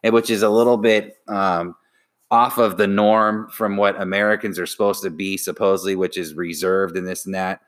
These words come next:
But I don't think, it, you know, the guy was causing anybody harm. He just is a,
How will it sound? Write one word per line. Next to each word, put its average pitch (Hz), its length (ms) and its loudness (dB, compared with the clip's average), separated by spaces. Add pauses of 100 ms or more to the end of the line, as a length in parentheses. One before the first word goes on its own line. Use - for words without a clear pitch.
(340)
But 185 120 4
I 180 100 4
don't 170 180 0
think, 135 220 0
it, 110 160 -6
you 113 120 -4
know, 107 120 2
the 101 100 0
guy 107 180 2
was 101 140 2
causing 110 380 0
anybody 95 420 0
harm. 98 480 0 (260)
He 131 120 2
just 123 240 2
is 107 100 -2
a, 92 120 0